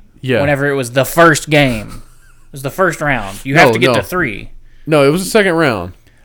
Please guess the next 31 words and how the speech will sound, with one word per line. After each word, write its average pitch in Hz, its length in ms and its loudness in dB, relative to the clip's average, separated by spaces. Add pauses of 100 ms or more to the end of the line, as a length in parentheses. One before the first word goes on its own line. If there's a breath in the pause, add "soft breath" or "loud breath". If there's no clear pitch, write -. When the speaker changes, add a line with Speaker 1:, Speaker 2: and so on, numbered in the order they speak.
(100)
Speaker 2:
No, 175 160 -4
no, 190 160 2
no. 175 120 2
Speaker 1:
No, 175 80 8
no, 170 60 4
no, 143 160 4
it 143 40 4
Speaker 2:
There 185 80 4
was 190 120 2
Speaker 1:
was 151 60 -6
Speaker 2:
the 165 80 2
one 208 280 0
time, 135 680 -4
the 139 120 -8
one 180 200 -2
time 156 260 -4
he 139 100 -4
thought 131 220 -2
it 127 40 -2
was 113 160 -8
over. 107 400 -6
He 113 100 -10
didn't 139 200 -2
pick 147 100 0
Speaker 1:
Oh, 151 140 4
Speaker 2:
his - 20 0
Speaker 1:
yes, 156 140 4
Speaker 2:
character 147 240 4
Speaker 1:
yes, 120 160 -2
Speaker 2:
'cause 135 80 0
Speaker 1:
yes, 120 60 2